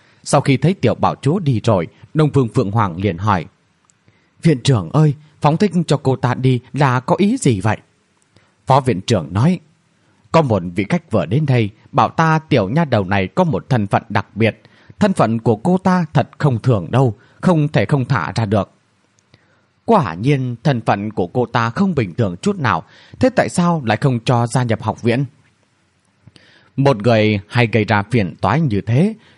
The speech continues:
nếu như để lại trong học viện, trước sau sẽ gây náo loạn học viện của ta. Bây giờ chỉ mong cô ta sớm ngày rời khỏi thành tội ác thôi. Thần Nam trèo đèo lội suối, cuối cùng lúc trời nhá nhem tối mới ra khỏi Đại Sơn.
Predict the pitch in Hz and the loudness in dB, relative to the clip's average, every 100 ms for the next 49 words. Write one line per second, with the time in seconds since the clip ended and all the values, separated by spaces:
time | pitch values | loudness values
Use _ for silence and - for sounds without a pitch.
0 | - 196 220 170 151 127 92 101 - - | 0 2 4 4 4 2 2 0 -2 -2
1 | 120 101 104 - - 110 98 95 185 170 | -2 0 -2 -2 -2 0 -2 -2 -2 -2
2 | - 120 95 - 123 120 87 110 196 185 | -2 -2 -2 -4 -2 -2 -2 -2 0 0
3 | 87 101 - 113 - - 92 135 139 - | -2 -2 -4 -4 -4 -4 -2 -2 -2 -4
4 | _ _ _ - 214 175 113 107 113 95 | _ _ _ 0 0 2 0 0 -2 -2
5 | 135 139 131 135 117 123 123 147 185 180 | -2 -2 -2 -4 0 -2 0 -2 -2 -2
6 | 101 90 - 110 90 - 85 82 117 85 | -2 -2 0 0 0 -2 -4 -4 -6 -6
7 | 80 104 - 196 208 127 110 82 _ _ | -4 -4 -2 -6 0 0 0 -4 _ _
8 | _ _ _ _ _ _ _ 175 185 226 | _ _ _ _ _ _ _ 0 2 0
9 | 214 - 117 92 98 76 92 104 95 - | 0 0 -2 0 -2 -2 -2 -2 -4 -2
10 | 139 240 - _ 214 233 127 107 98 117 | -2 -2 -6 _ -2 0 0 0 -2 0
11 | 214 214 113 80 92 135 151 117 98 - | 0 0 -2 0 -2 -2 -2 -2 -4 0
12 | 127 196 143 107 160 220 127 98 101 71 | 0 0 -2 -2 -2 -2 -4 -4 -6 -4
13 | 80 85 - 120 107 | -4 -6 -4 -2 -2